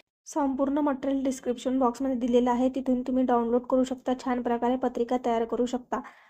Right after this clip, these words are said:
आणि हो, अशा प्रकारचं पण मी बॅकग्राऊंड दिलेलं आहे, बघू शकता तुम्ही इथे. आणि इथे तुम्हाला फक्त तुमचं, अ, तारीख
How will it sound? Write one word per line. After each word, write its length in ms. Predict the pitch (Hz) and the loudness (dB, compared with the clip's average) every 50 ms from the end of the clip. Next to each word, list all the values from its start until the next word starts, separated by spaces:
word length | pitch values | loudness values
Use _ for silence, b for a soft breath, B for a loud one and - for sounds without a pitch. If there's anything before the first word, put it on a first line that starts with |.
| B | B
आणि 220 | - 247 262 277 285 | 0 2 2 2 4
हो, 280 | 262 311 302 285 254 - | 4 6 6 6 4 2
अशा 220 | 254 254 - 285 269 | 0 0 0 0 0
प्रकारचं 460 | 269 269 262 262 262 254 262 - 269 | 2 0 0 0 0 -2 0 -2 0
पण 160 | 262 277 269 | 0 0 0
मी 160 | 269 269 269 | 2 0 0
बॅकग्राऊंड 480 | 254 254 233 220 220 233 226 240 254 254 | 0 2 0 2 2 2 2 2 2 2
दिलेलं 320 | 277 262 247 254 247 233 | 2 2 2 2 2 2
आहे, 200 | 220 220 240 247 | 2 2 0 0
बघू 260 | 240 254 254 254 269 | 2 0 0 0 0
शकता 300 | 254 262 254 - - 254 | -2 -2 -4 -2 0 0
तुम्ही 220 | 247 262 240 247 247 | 0 0 0 0 -2
इथे. 380 | 240 240 247 247 262 254 b b b b b b b | 0 2 2 2 2 0 b b b b b b b
आणि 240 | 240 254 262 269 269 | 0 2 2 2 2
इथे 160 | 262 285 277 | 2 0 0
तुम्हाला 280 | 269 302 285 269 269 277 277 | 0 2 2 2 2 2 0
फक्त 200 | 277 262 - 294 262 | -2 -4 -4 -4 -4
तुमचं, 340 | 294 269 262 254 - 262 285 294 b b b b _ - | -2 -2 -2 0 0 0 -2 -2 b b b b _ 2
अ, 160 | 240 240 240 | 4 4 4
तारीख 340 | 240 - 262 247 233 262 | 4 4 4 4 4 2